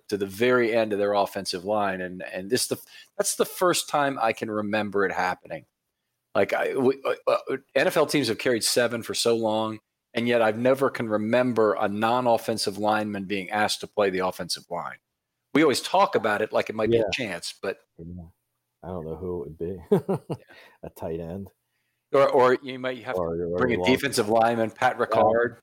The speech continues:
Speaker 2: true. Yeah.
Speaker 1: Yeah.
Speaker 2: Yeah, true. Yeah.
Speaker 1: So,
Speaker 2: Wow.
Speaker 1: y-, anyway, there, there'd be ways they address it. But anyway, Powers' case, I think the eight offensive linemen really reduces a lot of the excuse, because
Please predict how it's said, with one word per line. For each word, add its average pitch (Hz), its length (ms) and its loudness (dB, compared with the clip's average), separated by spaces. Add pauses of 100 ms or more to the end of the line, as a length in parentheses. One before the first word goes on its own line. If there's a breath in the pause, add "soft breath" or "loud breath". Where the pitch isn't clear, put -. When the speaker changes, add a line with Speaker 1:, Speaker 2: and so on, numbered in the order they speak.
(140)
Speaker 2:
true. 87 240 -10 (100)
Yeah. 80 100 -10
Speaker 1:
Yeah. 80 120 -12 (600)
Speaker 2:
Yeah, 101 240 -4 (120)
true. 90 260 -8 (200)
Yeah. 85 160 -12 (1300)
Speaker 1:
So, 104 160 0
Speaker 2:
Wow. 107 60 0
Speaker 1:
y-, 127 160 2 (100)
anyway, 113 220 0
there, 156 160 4
there'd 139 340 0
be 147 140 4
ways 120 320 4
they 107 100 4
address 101 340 0
it. 101 60 -8
But 156 80 4
anyway, 151 220 6
Powers' 170 400 4
case, 147 240 0
I 143 40 2
think 120 160 -6
the 113 220 -4
eight 180 160 2
offensive 127 460 0
linemen 147 340 0
really 110 380 0
reduces 127 560 0
a 123 60 -2
lot 117 200 6
of 101 60 0
the 98 80 -2
excuse, - 500 -2
because 117 380 -2